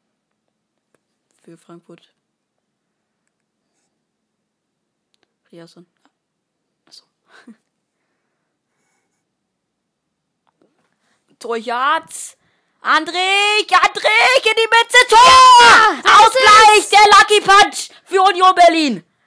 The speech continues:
Speaker 1: Das kann nicht wahr sein. Halten Sie mich fest.
Speaker 2: Fünfundachtzigste Minute. Ist das geil.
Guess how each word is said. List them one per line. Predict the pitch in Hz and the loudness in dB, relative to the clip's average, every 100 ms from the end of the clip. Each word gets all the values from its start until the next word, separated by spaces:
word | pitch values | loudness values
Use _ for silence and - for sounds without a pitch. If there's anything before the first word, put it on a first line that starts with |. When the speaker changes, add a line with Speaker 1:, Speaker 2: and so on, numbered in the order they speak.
| _ _ | _ _
Speaker 1:
Das | - 302 - | -8 -8 -8
kann | - 349 440 427 | -4 -2 -2 -6
nicht | 403 339 | -8 -2
wahr | 339 359 | 0 0
sein. | 277 269 220 185 _ _ _ _ _ _ _ _ _ _ _ _ _ _ _ _ _ _ _ - - | 0 -2 -2 -8 _ _ _ _ _ _ _ _ _ _ _ _ _ _ _ _ _ _ _ -20 -14
Halten | 240 294 - 262 | -12 -12 -16 -18
Sie | 247 | -18
mich | 226 214 | -20 -18
fest. | 196 190 _ _ _ | -20 -20 _ _ _
Speaker 2:
Fünfundachtzigste | _ - 403 427 427 403 440 427 427 - 415 415 | _ -12 -10 -10 -14 -12 -10 -10 -10 -10 -12 -12
Minute. | 392 392 381 359 339 240 - _ _ _ _ _ | -14 -14 -14 -10 -10 -12 -16 _ _ _ _ _
Ist | - 294 302 | -20 -18 -16
das | 285 | -16
geil. | 262 233 208 | -16 -18 -18